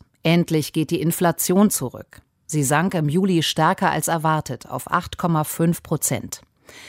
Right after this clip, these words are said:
Das ist eine gute Nachricht für die U-S-Notenbank Federal Reserve. Nach vier Zinserhöhungen in diesem Jahr schwächt sich die Teuerungsrate nun zum ersten Mal etwas ab. Damit stimmt die Richtung.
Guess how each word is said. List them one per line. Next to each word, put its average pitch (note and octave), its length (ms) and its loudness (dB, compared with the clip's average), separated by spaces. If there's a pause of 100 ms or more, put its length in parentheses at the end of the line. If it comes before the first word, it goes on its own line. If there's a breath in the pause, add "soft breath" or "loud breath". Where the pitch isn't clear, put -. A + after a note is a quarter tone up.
(200 loud breath)
Das F#3 140 2
ist A#3 140 0
eine G#3+ 160 8
gute C4 260 2
Nachricht C#3+ 380 2
für D#3 120 -2
die C#3+ 120 -2
U-S-Notenbank C#3 960 0
Federal C#3 460 -2
Reserve. C3 600 -2 (500 loud breath)
Nach C#3 180 0
vier B3 320 4
Zinserhöhungen F3+ 960 2
in D3+ 80 -2
diesem E3 300 -2
Jahr D3+ 260 2
schwächt - 400 -4
sich - 160 -6
die D#3 160 -4
Teuerungsrate F3+ 840 2
nun D3 180 -2
zum C#3 200 -2
ersten F#3+ 520 0
Mal C#3+ 280 2
etwas - 380 -6
ab. - 280 -12 (480)
Damit C#3 320 0
stimmt - 320 -2
die G3 80 4
Richtung. D#3+ 440 0